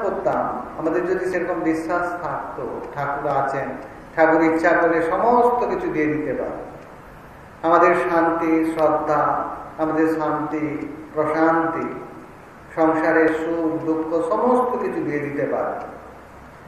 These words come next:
সেই বিশ্বাস যদি থাকতো, তবে আমরা ঘরে বসে থাকতাম না, কারণ সেই বিশ্বাস এখনো আমাদের মধ্যে নেই।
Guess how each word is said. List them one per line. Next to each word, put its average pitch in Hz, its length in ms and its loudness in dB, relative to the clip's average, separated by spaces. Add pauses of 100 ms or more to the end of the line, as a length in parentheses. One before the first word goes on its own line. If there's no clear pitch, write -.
(340)
সেই 202 140 6
বিশ্বাস 226 680 0
যদি 196 220 -2
থাকতো, 190 720 2 (760)
তবে 202 220 8
আমরা 208 160 8
ঘরে 202 180 6
বসে 208 300 2
থাকতাম 185 340 -2
না, - 300 -6 (1300)
কারণ 196 260 0
সেই 160 180 -2
বিশ্বাস 156 460 -4
এখনো 151 360 -8
আমাদের 131 320 -6
মধ্যে 127 360 -10
নেই। 117 460 -8